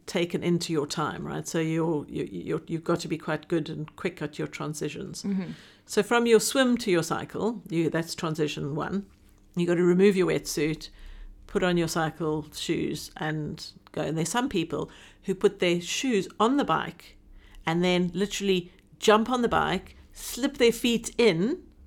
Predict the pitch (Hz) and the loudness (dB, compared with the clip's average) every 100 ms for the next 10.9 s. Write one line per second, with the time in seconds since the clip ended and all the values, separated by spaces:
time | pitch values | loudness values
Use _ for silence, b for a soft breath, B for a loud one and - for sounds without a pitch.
0 | - - 190 175 190 _ _ _ - - | -20 -10 -2 -2 -4 _ _ _ -8 0
1 | 214 180 180 170 180 180 170 180 170 - | 4 4 4 4 4 4 2 0 -2 -2
2 | 175 - - 180 180 - 180 240 - b | -4 -4 -2 -2 0 -2 -4 -4 -10 b
3 | b b b - 185 185 175 202 202 196 | b b b -2 0 2 4 6 6 6
4 | 185 180 180 180 175 165 160 B B B | 4 2 2 4 4 2 0 B B B
5 | 156 156 143 - - 165 135 165 143 143 | -6 -4 -4 -8 -2 0 0 0 -2 -2
6 | 160 165 156 156 156 - - 147 147 226 | -2 -2 -2 -2 -2 -4 -4 -4 -2 -2
7 | 262 277 262 262 233 220 214 - 190 185 | -2 -2 -4 -2 -2 -2 -4 -6 -6 -6
8 | - 185 175 180 190 185 185 170 170 175 | -4 -6 -6 -6 -6 -4 -6 -6 -8 -8
9 | 175 156 - 180 170 165 - 196 254 254 | -10 -10 -10 -10 -10 -12 -8 -2 2 4
10 | 226 190 196 196 170 165 196 311 | 2 0 -4 -4 -4 -4 -2 0